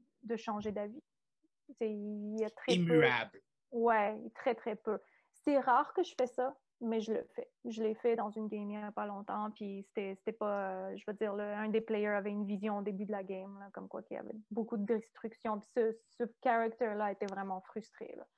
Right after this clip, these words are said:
Speaker 1: Fait que c'était pas un character qui était, euh, possible à changer. Mais c'est pas impossible, quand même. Tu sais, si, je me, je ferme pas les portes, disons. Des fois,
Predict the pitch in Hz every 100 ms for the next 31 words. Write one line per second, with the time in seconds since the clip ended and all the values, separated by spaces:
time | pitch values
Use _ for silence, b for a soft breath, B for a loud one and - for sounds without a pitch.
0 | _ _ _ _ _ 254 240 - 254 240
1 | 254 254 240 226 214 220 240 233 214 208
2 | 220 214 208 208 202 - - 226 - _
3 | _ _ _ _ _ _ _ _ _ 226
4 | 220 _ _ _ 240 226 240 208 196 214
5 | 196 202 202 _ _ _ _ _ _ _
6 | _ 247 254 269 277 269 269 240 226 226
7 | 190 - _ - 240 196 - 202 240 220
8 | - 220 214 - 226 220 226 226 220 -
9 | 220 214 233 214 - - 220 208 202 196
10 | b b b b b 220 247 226 254 254
11 | 285 302